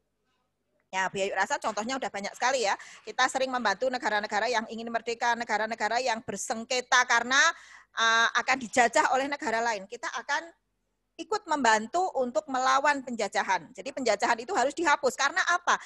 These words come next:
Karena penjajahan ini tidak sesuai dengan peri kemanusiaan dan peri keadilan. Itu yang terkandung dalam alinea pertama. Next, Miss. Kemudian kita lihat yang terkandung dalam alinea kedua. Ada tiga hal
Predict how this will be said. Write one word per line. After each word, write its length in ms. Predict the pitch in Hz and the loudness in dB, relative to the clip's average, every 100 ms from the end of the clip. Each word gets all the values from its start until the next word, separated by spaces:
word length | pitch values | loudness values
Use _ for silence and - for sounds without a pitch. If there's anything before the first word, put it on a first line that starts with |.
| - - | -6 -2
Karena 200 | 285 392 | 0 0
penjajahan 480 | 311 247 226 226 220 | 0 -2 0 -2 -2
ini 160 | 311 | -12
tidak 240 | 453 262 - | -12 -12 -12
sesuai 280 | 233 311 349 | -12 -6 -6
dengan 240 | 269 240 302 | -4 -6 -4
peri 320 | 339 359 392 | -4 -2 -4
kemanusiaan 880 | - 294 262 247 - 214 - 277 302 | -4 -4 -6 -6 -6 -6 -4 -6 -6
dan 320 | 269 214 247 - | -2 0 -2 -8
peri 440 | - 214 240 262 311 _ _ | -10 -8 -10 -12 -18 _ _
keadilan. 600 | 233 220 214 202 180 151 _ _ _ _ _ _ _ | -4 -4 -4 -6 -8 -8 _ _ _ _ _ _ _
Itu 160 | 185 - | -10 -4
yang 160 | 262 233 | -2 -2
terkandung 360 | - 214 285 | -2 -2 -2
dalam 240 | 294 208 240 | -2 -2 -2
alinea 400 | 254 277 302 320 | -2 -4 -4 -4
pertama. 400 | 311 311 285 226 - _ _ | -4 -2 -2 -2 -10 _ _
Next, 360 | 240 302 - - | -10 -10 -12 -20
Miss. 240 | 320 - _ _ _ _ _ _ _ _ _ _ _ _ _ _ - | -20 -20 _ _ _ _ _ _ _ _ _ _ _ _ _ _ -2
Kemudian 400 | 370 403 381 466 | 0 4 4 2
kita 360 | 415 403 381 381 | -4 4 6 6
lihat 360 | 370 370 415 381 | 4 2 2 2
yang 160 | 381 381 | -2 0
terkandung 400 | 381 370 359 415 | -2 0 -2 -2
dalam 240 | 370 285 330 | 2 2 2
alinea 440 | 359 381 403 415 427 | 2 2 0 -2 -2
kedua. 360 | 427 320 269 160 - _ _ _ _ | -2 2 2 2 -8 _ _ _ _
Ada 240 | 392 466 440 | -2 -2 -6
tiga 320 | 427 - 269 | -8 0 0
hal 480 | 226 226 190 196 269 | 2 2 2 0 -4